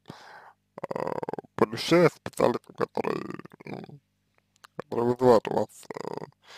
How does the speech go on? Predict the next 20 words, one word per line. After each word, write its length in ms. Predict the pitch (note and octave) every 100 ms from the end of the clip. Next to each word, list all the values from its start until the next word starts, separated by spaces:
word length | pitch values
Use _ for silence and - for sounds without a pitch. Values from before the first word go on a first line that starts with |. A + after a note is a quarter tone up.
| - - - _ _ -
какие-то 580 | - - A2 - -
чувства, 600 | - D#3+ E3+ - - G2+ G2
да, 200 | A2+ A#2
то 140 | -
есть, 160 | F#3+ _
то 100 | G#2
есть, 220 | - -
э, 140 | A#2 - - _
типа, 360 | - A2 G2+ - D#2+
э, 200 | G#2 G2+
симпатия 520 | - A#2+ C#3 D#3+ - A#2+
там 240 | - - - _
и 100 | - -
так 240 | - A#2+
далее. 280 | C3+ C3+ A2 - _ _ _ - _
Я 60 | B2+
очень 240 | B2 - -
надеюсь, 400 | G#2+ - B2 A2+
что 240 | - - A2
вы 340 | G#2+ A#2+ B2